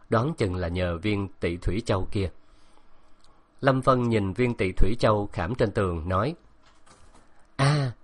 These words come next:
thực sự có Tị Thủy Châu trong truyền thuyết sao? Nó có quý giá như viên Dạ Minh Châu trong tay chúng ta hay không?" Hàng Vũ Tích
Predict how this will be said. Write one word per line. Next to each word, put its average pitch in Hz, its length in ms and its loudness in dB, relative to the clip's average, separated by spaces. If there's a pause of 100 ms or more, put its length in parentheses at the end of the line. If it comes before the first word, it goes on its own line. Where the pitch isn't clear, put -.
(260)
thực 143 180 0
sự 120 320 2
có 214 100 0
Tị 123 180 0
Thủy 135 260 4
Châu 143 260 0
trong 165 180 2
truyền 127 200 0
thuyết 160 220 0
sao? 165 280 2 (460)
Nó 160 100 4
có 202 140 -2
quý 185 220 4
giá 160 240 2
như 190 160 2
viên 151 260 2
Dạ 110 120 4
Minh 143 200 2
Châu 143 220 6
trong 139 180 -2
tay 147 160 4
chúng 185 200 -2
ta 170 100 6
hay 151 160 4
không?" 160 240 6 (1120)
Hàng 104 220 2
Vũ 95 120 0
Tích - 300 4